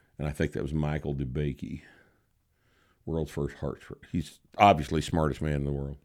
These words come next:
Revolutionized American medicine, that sort of thing. Smartest man in the world. Third guy says, "No, no, no. The smartest man in the world is the guy that invented the thermos."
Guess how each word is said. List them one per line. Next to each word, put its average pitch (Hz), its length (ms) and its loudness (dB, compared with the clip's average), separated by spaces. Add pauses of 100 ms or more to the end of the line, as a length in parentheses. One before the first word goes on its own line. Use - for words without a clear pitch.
(640)
Revolutionized 78 840 0 (840)
American 76 520 -2
medicine, 73 520 -4 (560)
that - 140 -20
sort - 140 -16
of - 80 -20
thing. - 160 -20 (120)
Smartest 98 360 4
man 78 220 0
in 64 60 -6
the 64 60 -8
world. 62 180 -10 (580)
Third 113 240 8
guy 101 100 8
says, 90 300 4
"No, 143 220 4
no, 101 200 -4
no. 87 220 -8 (1400)
The - 80 -20
smartest 120 340 0
man 95 200 4
in 69 60 -6
the 73 80 -4
world 104 300 4
is 78 100 0
the - 100 -14
guy 82 240 4
that 85 200 0
invented 82 460 0
the 69 80 -4
thermos." - 600 -4